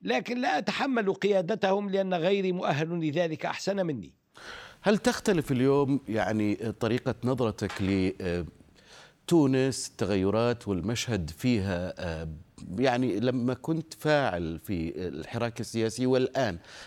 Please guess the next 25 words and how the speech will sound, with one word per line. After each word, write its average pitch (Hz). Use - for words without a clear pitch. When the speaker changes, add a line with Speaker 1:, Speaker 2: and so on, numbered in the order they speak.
Speaker 2:
بعد 120
اعتزالك 117
وتحولك 110
إلى 113
مواطن، 107
كما 82
تقول، 82
مواطن 82
عادي؟ -
Speaker 1:
لا، 311
يعني 285
المسار 262
كأنه 277
متكامل، 262
لأن 135
Speaker 2:
م. -
Speaker 1:
ما 214
نراه 214
اليوم 196
من 175
أحداث 175
هو 302
يعبر 277
عن، 214
آه، 202